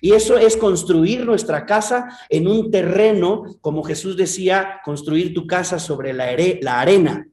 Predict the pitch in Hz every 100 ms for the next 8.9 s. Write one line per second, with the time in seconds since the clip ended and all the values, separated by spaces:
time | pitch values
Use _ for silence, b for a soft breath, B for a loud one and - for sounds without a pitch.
0 | b b - 147 147 170 170 165 180 208
1 | 208 208 196 180 156 151 208 214 214 -
2 | 147 131 165 170 160 - 170 160 135 113
3 | _ _ - 135 127 131 139 135 120 123
4 | 147 143 123 - - b b - 180 196
5 | 190 208 208 202 202 190 170 185 180 175
6 | 185 180 202 220 170 B B _ 190 190
7 | 170 156 - - _ - 165 165 226 233
8 | 220 220 185 160 143 170 170 - -